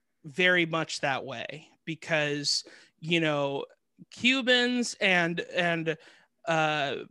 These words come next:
Puerto Ricans and Latins, for the most part, like, I can speak for Latins because I am Latin. They don't really care <laughs> about your gender stereotypes, or they don't care about your, like, your,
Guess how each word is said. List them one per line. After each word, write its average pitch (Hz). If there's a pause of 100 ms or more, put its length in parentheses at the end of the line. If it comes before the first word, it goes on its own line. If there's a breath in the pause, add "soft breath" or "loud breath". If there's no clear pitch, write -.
Puerto 214
Ricans 208
and 156
Latins, 190
for 185
the 160
most 165
part, 220
like, 156
I 180
can 180
speak 180
for -
Latins 208
because 156
I 151
am 160
Latin. 202 (640 soft breath)
They 214
don't 339
really 294
care 208
<laughs> -
about 190
your 180
gender 185
stereotypes, 175
or 156
they 160
don't 208
care 202
about 175
your, 165
like, 160 (360 soft breath)
your, 160